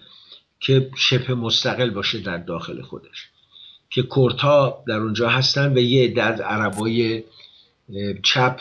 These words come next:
و سکولار. ترکا در نزدیکی مرزهای خودشون دوباره اومدن یه تیکه‌ای رو از کردها گرفتن،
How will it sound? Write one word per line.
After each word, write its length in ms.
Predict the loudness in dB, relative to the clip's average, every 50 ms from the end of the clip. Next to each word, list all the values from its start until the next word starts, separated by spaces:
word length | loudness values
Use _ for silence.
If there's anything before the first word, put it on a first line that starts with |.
| -8
و 80 | -6 -4
سکولار. 640 | -2 -2 -2 -4 -4 -6 -8 -8 -8 -10 -12 -14 -20 -20 _ _ _ _ _ _ _ _ _ _ _ _ _ _ _ _ _ _ _ _ _ _ _ _ _ -20 -20 -20 -20 _ _ 2
ترکا 680 | 4 4 4 4 2 2 2 4 4 4 2 0 -6 -16 _ _ _ _ _ _ _ _ _ _ -4
در 220 | -2 0 0 0
نزدیکی 460 | -2 -4 -4 -4 -6 -8 -6 -6 -6
مرزهای 480 | -4 -2 -2 -2 -2 -4 -6 -8 -8 -8
خودشون 520 | -6 -6 -6 -6 -4 -6 -8 -6 -6 -6
دوباره 320 | -6 -4 -4 -2 -2 0 0
اومدن 540 | 0 0 0 -2 0 0 -2 -2 -2 -4 -8 -16 -20 _ _ _ -4
یه 260 | 0 2 2 2 0
تیکه‌ای 460 | -2 -4 -6 -4 -4 -4 -2 -2 -2
رو 100 | 0 -2
از 240 | -2 -2 -4 -6 -8 -8 -4
کردها 380 | -4 -4 -4 -4 -4 -2 0 0
گرفتن، 720 | 0 0 0 -2 -2 -4 -6 -6 -6 -4 -4 -4 -4 -8